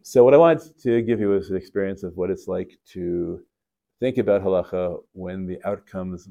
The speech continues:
matter substantively, right? That halacha is supposed to be right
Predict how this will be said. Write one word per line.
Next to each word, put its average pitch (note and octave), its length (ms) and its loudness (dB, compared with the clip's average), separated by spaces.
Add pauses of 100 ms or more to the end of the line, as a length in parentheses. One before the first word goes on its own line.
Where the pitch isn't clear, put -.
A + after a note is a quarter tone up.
matter F#2+ 640 -6 (720)
substantively, - 760 -4 (1300)
right? F2+ 240 -10
That E2 160 -8
halacha G2 260 -2
is F#2+ 140 -6
supposed G#2 400 -6
to F#2+ 80 -6
be F2 180 -8
right G2+ 380 0